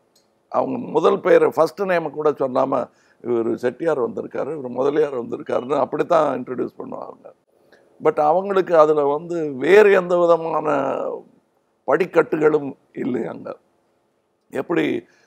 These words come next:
உங்களுக்கு ஜெர்மனியின், அஹ், ஜோல் ஷூமாக்கர் என்பவருடைய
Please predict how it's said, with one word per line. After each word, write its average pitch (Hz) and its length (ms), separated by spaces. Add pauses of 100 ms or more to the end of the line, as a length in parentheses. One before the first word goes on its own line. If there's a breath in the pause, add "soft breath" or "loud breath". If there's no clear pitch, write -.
உங்களுக்கு 127 800 (380)
ஜெர்மனியின், 151 760 (760)
அஹ், - 800 (640)
ஜோல் 160 300 (120)
ஷூமாக்கர் 151 560 (100)
என்பவருடைய - 1500